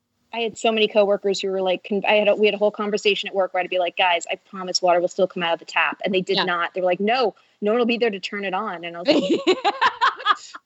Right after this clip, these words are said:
Speaker 1: "How do you think water comes out? What?"
Speaker 2: <laughs>
Speaker 1: That was
Speaker 2: I met every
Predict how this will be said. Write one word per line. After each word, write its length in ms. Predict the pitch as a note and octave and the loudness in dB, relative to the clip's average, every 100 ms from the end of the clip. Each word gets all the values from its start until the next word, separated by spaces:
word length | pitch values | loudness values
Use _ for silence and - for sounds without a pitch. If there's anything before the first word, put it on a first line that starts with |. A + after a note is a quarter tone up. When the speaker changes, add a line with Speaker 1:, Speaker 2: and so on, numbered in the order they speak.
| _ _ _ - | _ _ _ -6
Speaker 1:
"How 200 | C4 C#4+ | 0 0
do 80 | |
you 100 | E4+ | 0
think 220 | F4+ A4 - | -4 -12 -10
water 320 | B3+ C4 C#4 C4 | -4 -2 -4 -6
comes 180 | C4 B3 | -8 -6
out? 100 | B3 | -6
What?" 220 | G#3+ C#4+ A#4 - F5+ F#5 - G#5 C#5 | -4 -4 -4 -8 -2 -2 -2 -2 0
Speaker 2:
<laughs> 560 | D#5 E5+ E5+ F5+ - F4 C#4+ C#4+ _ - | 0 0 2 0 2 -2 -2 -12 _ -12
Speaker 1:
That 1300 | E4 - D4 - C#4+ - B3+ _ - - - - D#4 | -12 -10 -12 -8 -10 -8 -14 _ -20 -20 -10 -2 0
was 100 | B3+ | 2
Speaker 2:
I 40 | C#4 | 2
met 200 | D4 D#4+ | 0 0
every 160 | D#4 | -2